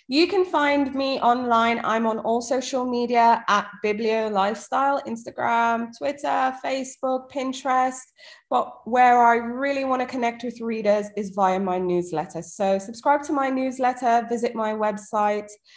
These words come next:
bibliolifestyle dot com. Um, yeah, you'll get all the news. I send one email every Friday. I don't spam because I hate spam. No one likes spam, okay? <laughs>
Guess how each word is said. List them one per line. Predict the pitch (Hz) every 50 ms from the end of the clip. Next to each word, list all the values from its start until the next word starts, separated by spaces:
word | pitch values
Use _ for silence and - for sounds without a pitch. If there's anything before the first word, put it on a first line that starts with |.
| _ _ _ _ _
bibliolifestyle | 233 226 220 233 240 226 226 226 226 226 226 202 202 202 208 202 - - 202 196 196 196 196 196 196
dot | 196 185 165 - - - _ _
com. | - - 254 247 247 254 262 262 269 277 294 311 294 - - - _ - _ _ _ _
Um, | 226 208 196 196 196 196 190 190 190 190 196 - -
yeah, | 294 349
you'll | 311 285 262 247
get | 240 240 233 -
all | 226 233 240 233
the | 247 240
news. | 240 240 240 233 233 240 240 240 226 233 -
I | - 196 190
send | 190 - 220 208 208 202 202 196
one | 196 196 202 208 214 226 240 247 262 254 - - -
email | - 226 226 226 226 226 220 214 214 214 208 -
every | - 196 185 208 233
Friday. | 233 233 - 233 214 214 208 202 202 202 202 202 202 -
I | - 165
don't | 160 - 131 151 165 202
spam | 196 - - _ - 202 196 190 190 190 185
because | 185 190 - 175 185
I | 175 190
hate | 190 190 196 208 214 - -
spam. | - _ 214 196 190 196 196 196 202 202 190
No | 190 190 220
one | 254 262
likes | 254 247 247 247 247 - - - _ _
spam, | 226 220 220 220 220 220 220 220 220 233 - 226 226
okay? | 233 254 254 254 262 247 285 285 - 294 285 285 415 - - - -
<laughs> | 906